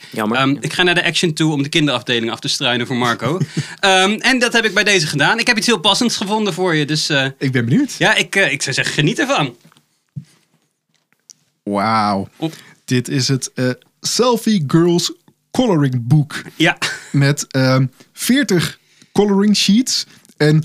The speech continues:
Speaker 3: honderdvijfenvijftig stickers. En er zitten ook nog, eh, potloden bij, zie ik. Wauw, dit is echt de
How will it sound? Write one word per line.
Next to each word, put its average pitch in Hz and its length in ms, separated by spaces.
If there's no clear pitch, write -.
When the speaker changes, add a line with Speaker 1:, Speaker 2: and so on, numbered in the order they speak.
Speaker 3:
honderdvijfenvijftig 220 1300
stickers. - 640
En 143 220
er 147 60
zitten 160 220
ook 175 100
nog, 151 240
eh, 131 200
potloden 220 420
bij, 170 220
zie 156 320
ik. - 180
Wauw, 120 380
dit 135 220
is 139 160
echt 139 460
de 131 380